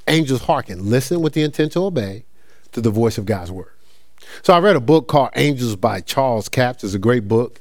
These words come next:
Angels by Charles Capps. And in the book, Charles Capps, I'm, I'm gonna paraphrase it, but he was saying how, like, you know, God shares some stuff with you and he wa-, he wants manifested in your life.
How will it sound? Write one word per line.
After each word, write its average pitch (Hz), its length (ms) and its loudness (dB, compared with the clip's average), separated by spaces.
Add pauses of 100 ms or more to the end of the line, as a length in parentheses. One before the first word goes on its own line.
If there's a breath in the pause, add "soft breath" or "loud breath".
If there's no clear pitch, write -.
Angels 131 520 2
by 107 220 0
Charles 117 480 -2
Capps. - 500 -6 (1000 loud breath)
And 196 120 8
in 226 80 10
the 175 80 4
book, 196 440 4
Charles 156 320 0
Capps, 151 360 0
I'm, 135 200 2
I'm 143 100 0
gonna 120 80 4
paraphrase 127 560 2
it, 110 80 -4
but 113 140 2
he 120 80 2
was 107 120 -2
saying 156 340 -4
how, 113 300 -2
like, 104 380 -4 (840)
you 120 100 0
know, 110 260 -2 (340 soft breath)
God 156 340 2
shares 190 440 2
some 120 160 -2
stuff 117 300 -2
with 113 260 -2
you 113 180 0
and 110 100 -2
he 110 60 -2
wa-, 110 240 -2
he 117 160 -2
wants 113 280 -4
manifested 117 640 0
in 107 120 0
your 98 100 -6
life. 107 460 -2